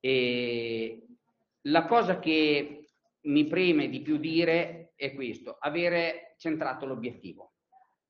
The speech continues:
cioè aver portato in un momento di chiusura totale, perché a novembre, parliamoci chiaro, ne-, nei nostri territori non c'era assolutamente nulla,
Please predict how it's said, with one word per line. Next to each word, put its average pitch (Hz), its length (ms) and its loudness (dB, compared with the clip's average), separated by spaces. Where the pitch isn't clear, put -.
cioè 160 120 -2
aver 170 160 2
portato 151 760 -2
in 143 120 -2
un 151 100 2
momento 139 920 -2
di 156 560 -6
chiusura 143 760 -6
totale, 107 340 -10
perché 104 220 -12
a 127 40 -8
novembre, 127 720 -4
parliamoci 139 500 -8
chiaro, 131 320 -4
ne-, 110 180 -12
nei 120 280 -10
nostri 143 260 -6
territori 139 460 -2
non 123 100 -6
c'era 139 220 -6
assolutamente 143 600 -6
nulla, 110 360 -8